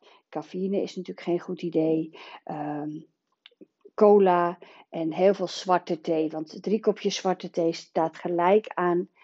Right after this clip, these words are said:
één kopje koffie, hè? Dus je kan het best gewoon theïne, thee nemen ehm, kruidenthee. Nou, ook alcohol en sterk gekruid eten, eten kan je ook beter vermijden als je voor, ga-, voor het slapen.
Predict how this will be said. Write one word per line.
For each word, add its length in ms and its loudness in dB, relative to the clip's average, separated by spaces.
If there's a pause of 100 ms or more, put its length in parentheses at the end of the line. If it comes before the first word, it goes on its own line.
(240)
één 200 2
kopje 340 -8
koffie, 440 -6
hè? 120 4
Dus 220 -8
je 80 -12
kan 180 -4
het 100 -6
best 260 0
gewoon 260 -4 (280)
theïne, 760 4 (380)
thee 260 8
nemen 560 2 (380)
ehm, 480 -6 (960)
kruidenthee. 680 0 (800)
Nou, 300 0
ook 220 0
alcohol 460 4
en 100 2
sterk 320 -2
gekruid 420 -4
eten, 440 -4
eten 420 2
kan 120 0
je 120 0
ook 120 -6
beter 340 2
vermijden 540 0 (380)
als 340 -4
je 300 -4 (380)
voor, 240 -16
ga-, 200 -8 (120)
voor 260 0
het 100 -4
slapen. 460 -10